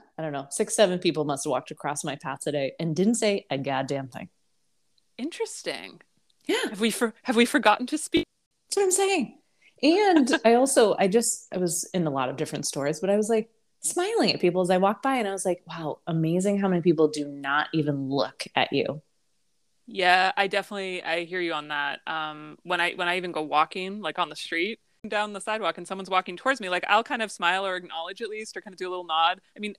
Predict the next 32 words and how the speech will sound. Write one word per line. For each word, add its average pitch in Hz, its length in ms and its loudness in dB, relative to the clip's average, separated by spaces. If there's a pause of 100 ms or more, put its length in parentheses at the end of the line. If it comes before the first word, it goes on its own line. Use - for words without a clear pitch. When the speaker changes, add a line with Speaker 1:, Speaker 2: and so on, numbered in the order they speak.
Speaker 2:
everyone 220 240 2
has 196 160 -4
earbuds 170 360 0
in, 165 160 -10
so 180 120 -8
it's - 100 -6
like, 170 140 -6
we're 180 60 -4
not 180 140 -4
gonna 175 140 -4
have 170 140 -2
a 165 60 -2
big 165 180 -8
conversation 170 500 -4
probably. 165 300 -2 (240)
I 190 160 -2
always 285 320 0
acknowledge 190 500 0
the 185 80 -6
person, 160 560 -8 (300)
and 214 80 2
it's 277 180 0
Speaker 1:
Yeah. 392 140 4
Speaker 2:
so 208 260 6
awkward 240 400 4
when 220 120 -4
they 214 100 -4
just, 214 160 -8
like, 175 100 -2
walk 170 320 -4
right 220 220 0
by. 208 180 2